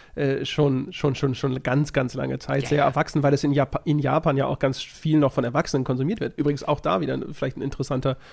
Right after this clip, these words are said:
Speaker 1: kultureller Bruch, wo, weil der Konsum von Comics dort so akzeptiert ist, also so wie man das ja hier nennen würde. Und hierzulande, keine Ahnung, ich glaube da, ich glaube, die,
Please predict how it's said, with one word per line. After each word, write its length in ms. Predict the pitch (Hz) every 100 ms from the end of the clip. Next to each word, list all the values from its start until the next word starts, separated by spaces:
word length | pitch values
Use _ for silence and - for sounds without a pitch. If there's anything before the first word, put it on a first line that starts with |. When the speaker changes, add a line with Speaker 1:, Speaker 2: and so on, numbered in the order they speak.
| - -
Speaker 1:
kultureller 500 | - 139 123 147 190
Bruch, 240 | 139 143 -
wo, 180 | 139
weil 360 | 127 127 127 -
der 300 | - 175 127
Konsum 720 | 117 - 147 131 127 185 214
von 220 | - 147 131 - - -
Comics 380 | 170 196 151 -
dort 320 | 135 127 - - - -
so 160 | - 135
akzeptiert 540 | 120 - 131 - 139
ist, 220 | 160 - -
also 180 | 143 113 -
so 280 | 131 127 127
wie 120 | 135
man 100 | 135
das 120 | 123
ja 80 | 127
hier 180 | 123 233
nennen 280 | 151 123 123
würde. 220 | 110 139
Und 160 | 135
hierzulande, 720 | - 160 165 147 139 151 160 - - -
keine 260 | - 143 143
Ahnung, 340 | 180 165 131 131 - -
ich 40 | -
glaube 300 | 139 135 135
da, 340 | 123 139 156
ich 80 | 196
glaube, 160 | 156 147
die, 160 | 170